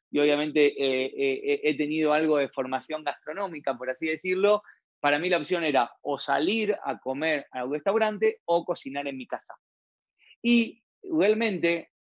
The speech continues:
debido a la pandemia, no quisiera decir gracias a la pandemia porque sé que ha sido una,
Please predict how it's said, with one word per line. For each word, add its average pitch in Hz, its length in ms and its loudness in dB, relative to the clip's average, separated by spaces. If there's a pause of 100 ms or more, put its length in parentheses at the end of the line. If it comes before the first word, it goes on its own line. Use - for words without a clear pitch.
debido 165 520 0
a - 20 2
la 151 140 2
pandemia, 139 640 -4 (180)
no 147 140 -6
quisiera 156 240 0
decir 147 200 0
gracias 156 280 0
a - 20 -2
la 143 120 -2
pandemia 151 480 -2
porque 123 220 -4
sé 135 120 -4
que 135 80 0
ha 127 40 -4
sido 143 180 -2
una, 127 200 -6